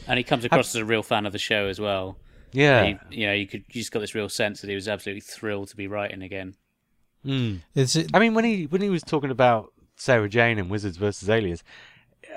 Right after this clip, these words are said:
Speaker 2: and how it works with writers and showrunners, he didn't beat around the bush. He just said, you know, if somebody needs rewriting, you rewrite them.
Speaker 1: Mm.
Speaker 3: Mm.
Speaker 2: <laughs> You know?
Speaker 3: It
Speaker 2: Sorry, Simon,
Speaker 3: no,
Speaker 2: I cut you off.
Speaker 3: no, I was gonna say it's this, um,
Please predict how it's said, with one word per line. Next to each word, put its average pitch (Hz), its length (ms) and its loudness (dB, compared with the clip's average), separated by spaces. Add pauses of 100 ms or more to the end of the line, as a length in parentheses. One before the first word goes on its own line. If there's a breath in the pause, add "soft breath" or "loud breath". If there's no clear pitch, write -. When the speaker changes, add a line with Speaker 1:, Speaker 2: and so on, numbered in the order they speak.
(160)
Speaker 2:
and 110 240 4
how 110 680 4
it 101 160 -4
works 104 340 0
with 95 220 -2
writers 107 420 2
and 95 80 -4
showrunners, 95 520 2 (500 loud breath)
he 156 100 0
didn't 196 280 2
beat 196 220 4
around 147 320 6
the 107 40 -2
bush. 104 540 2
He 143 100 -4
just 143 180 -4
said, 147 220 4
you 110 180 -8
know, 98 160 0
if 107 120 -6
somebody 143 260 2
needs 117 240 2
rewriting, 110 840 2
you 147 180 -2
rewrite 131 460 4
them. 107 460 -8 (200)
Speaker 1:
Mm. 98 200 -10
Speaker 3:
Mm. 95 160 -10
Speaker 2:
<laughs> - 40 -16
You 147 180 0
know? 151 260 2 (1000 loud breath)
Speaker 3:
It 135 80 -4
Speaker 2:
Sorry, 151 200 10
Simon, 104 280 4
Speaker 3:
no, 180 140 8
Speaker 2:
I - 40 -4
cut 143 140 2
you 120 140 4
off. 143 60 2
Speaker 3:
no, 208 60 4
I 214 40 6
was 185 80 2
gonna 165 140 2
say 147 340 4
it's 123 140 -2
this, - 380 0
um, 127 560 0